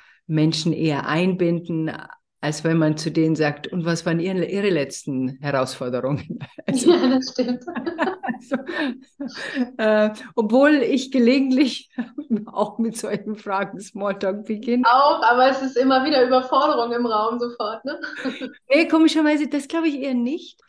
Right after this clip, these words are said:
Speaker 1: Ich
Speaker 2: Nee?
Speaker 1: glaube, was hauptsächlich ist, ist Überraschung.
Speaker 2: Okay.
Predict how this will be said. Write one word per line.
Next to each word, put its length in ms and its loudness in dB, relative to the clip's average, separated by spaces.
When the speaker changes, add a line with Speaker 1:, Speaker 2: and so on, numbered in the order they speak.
Speaker 1:
Ich 60 -4
Speaker 2:
Nee? 60 -4
Speaker 1:
glaube, 340 -2
was 320 -8
hauptsächlich 760 -4
ist, 140 -6
ist 140 -6
Überraschung. 720 -6
Speaker 2:
Okay. 380 -14